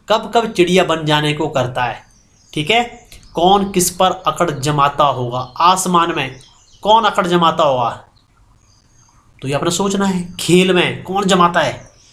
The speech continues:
स्कूल में कौन जमाता है, जंगल में कौन जमाता होगा, हाँ मेरा राजा यहाँ पर, मैं यहाँ का राजा हूँ। नदी में कौन करता होगा, ठीक है, रंगों में कौन सा आपको लगता है कि जो है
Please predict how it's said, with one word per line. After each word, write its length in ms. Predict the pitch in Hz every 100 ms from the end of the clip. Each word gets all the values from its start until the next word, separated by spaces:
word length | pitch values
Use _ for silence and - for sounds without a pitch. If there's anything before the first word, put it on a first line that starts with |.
| _ -
स्कूल 380 | - - 214
में 100 | 208
कौन 240 | 208 196 202
जमाता 360 | 185 175 160
है, 260 | 139 120 117
जंगल 360 | 151 156 196 208
में 80 |
कौन 220 | 202 196 190
जमाता 360 | 170 160 175
होगा, 380 | 165 127 110 - _ _ 139
हाँ 300 | 156 156 135
मेरा 280 | 123 160
राजा 300 | 165 147 147
यहाँ 220 | 151 127 131
पर, 340 | 139 104 101 _ _ -
मैं 140 | 156 170
यहाँ 220 | 151 147
का 100 | 147
राजा 260 | 139 131 131
हूँ। 160 | 120 - - _
नदी 220 | 131 156 202
में 120 | 202
कौन 280 | 196 180 170
करता 240 | 151 165
होगा, 320 | 143 117 - - _ _ _ _ _ _ _ _ -
ठीक 180 | 143
है, 280 | 202 196 196 -
रंगों 380 | 147 185 214 220
में 120 | 214
कौन 280 | 190 190 180
सा 140 | 180
आपको 160 | 175 170
लगता 220 | 160 170
है 60 |
कि 120 | 165 151
जो 320 | 123 123 147
है 420 | 175 214 214 -